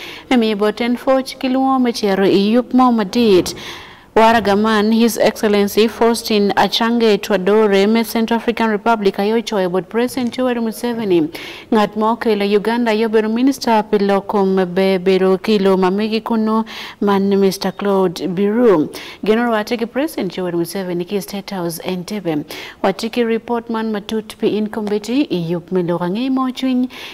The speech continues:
itika neno wan Luo Television. Ilok mamege bod President Yoweri Museveni, Minister Claude,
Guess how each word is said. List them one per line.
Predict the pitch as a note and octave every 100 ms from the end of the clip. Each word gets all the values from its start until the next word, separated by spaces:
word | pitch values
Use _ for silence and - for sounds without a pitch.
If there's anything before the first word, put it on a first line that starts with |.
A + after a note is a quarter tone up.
| -
itika | A#3+ B3+ C4+ A#3+
neno | A3 A3 A3 A3
wan | A3+ A3
Luo | A#3 A3+ A3
Television. | A3 G3+ F3 E3+ F3 F3 E3+ E3 D#3+ F#3+ - _ _ - - - G#3+
Ilok | F#3+ F#3+ F#3+
mamege | G3+ G#3 A3+ A3 A3+
bod | G#3 A3 -
President | A#3 A#3+ - A3 F#3 F3
Yoweri | F#3 F3+ F3+
Museveni, | F3 E3 - G3 F#3 F#3+ F#3+
Minister | F#3+ G#3 A3 A3 - F#3+
Claude, | G#3+ G#3+ F3+ D3+